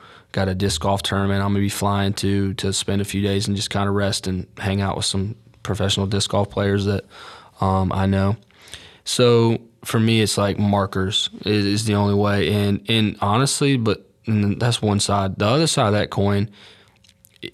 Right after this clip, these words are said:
it sounds so cliche, but perspective is the only thing. Like, when my brother called me yesterday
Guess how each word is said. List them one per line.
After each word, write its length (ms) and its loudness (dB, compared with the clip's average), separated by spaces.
it 120 0
sounds 340 2
so 440 2
cliche, 460 0
but 280 -6
perspective 800 -4
is 160 -8
the 180 -8
only 320 2
thing. 460 -6
Like, 420 -4
when 140 2
my 100 4
brother 360 2
called 420 0
me 120 2
yesterday 560 -2